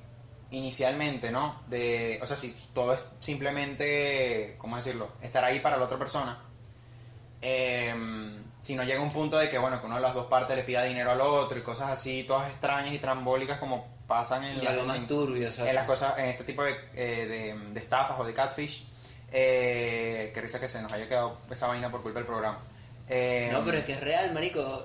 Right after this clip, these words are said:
Speaker 1: No, no, obviamente
Speaker 2: O sea,
Speaker 1: se da.
Speaker 2: muestran, o sea, que muestran una parte de que, mari-, literal, puede ser un viejo de cincuenta años que está hablando contigo y no.
Speaker 1: Sí, exacto.
Speaker 2: Menos mal uno es F B I, <laughs> así que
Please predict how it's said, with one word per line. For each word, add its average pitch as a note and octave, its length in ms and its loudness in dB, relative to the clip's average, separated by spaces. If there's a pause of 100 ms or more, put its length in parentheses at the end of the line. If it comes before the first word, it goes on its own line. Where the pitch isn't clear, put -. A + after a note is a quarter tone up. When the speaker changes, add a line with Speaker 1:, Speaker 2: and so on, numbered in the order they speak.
Speaker 1:
No, F3+ 140 6
no, F#3+ 180 10
obviamente D3+ 260 6
Speaker 2:
O E3 40 6
sea, E3+ 60 6
Speaker 1:
se F3 60 8
da. E3+ 60 10
Speaker 2:
muestran, E3+ 300 6
o - 320 -6
sea, B2 160 -4
que D#3+ 80 0
muestran C3 440 0
una D3 220 2
parte D3+ 280 4
de E3+ 100 0
que, E3 80 0
mari-, B2+ 240 -2 (180)
literal, C3+ 540 2
puede B2+ 140 2
ser C#3+ 160 0
un D#3 160 2
viejo E3+ 240 4
de F3 100 6
cincuenta D3 540 2
años D#3+ 160 0
que F3 60 -2
está D3+ 140 2
hablando C#3 220 2
contigo C#3+ 380 -2
y D#3+ 60 -4
no. B2+ 100 -4
Speaker 1:
Sí, B2+ 120 2
exacto. A2 600 2 (220)
Speaker 2:
Menos D#3+ 240 4
mal F#3+ 160 4
uno G3 200 4
es G3+ 120 2
F G3+ 100 0
B D3 260 4
I, D#3+ 360 -4
<laughs> D3+ 100 0
así C3+ 240 -2
que D3 300 -2